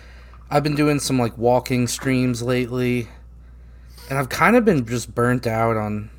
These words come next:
streaming just normally. So I've just been kind of trying to do different stuff. I'm starting, like, a cigar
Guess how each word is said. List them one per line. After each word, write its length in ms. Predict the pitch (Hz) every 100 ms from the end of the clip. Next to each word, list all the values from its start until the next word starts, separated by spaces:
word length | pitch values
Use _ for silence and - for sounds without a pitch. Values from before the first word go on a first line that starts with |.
| - - - - -
streaming 720 | - - 123 120 120 117 104
just 340 | 104 - -
normally. 720 | 104 101 104 107 110 110 113 110 - - - - -
So 200 | - -
I've 100 | 123
just 160 | 123 120
been 160 | 117 110
kind 240 | - 110
of 80 | 107
trying 340 | - 110 107
to 260 | 101 107 107 - - - - - - - - -
do 140 | 143
different 400 | 131 127 127 120
stuff. 480 | - - 120 120 -
I'm 160 | 113
starting, 440 | - - 120 120 117
like, 240 | 113 110
a 140 | 110 107
cigar 720 | - 113 107 113 113 117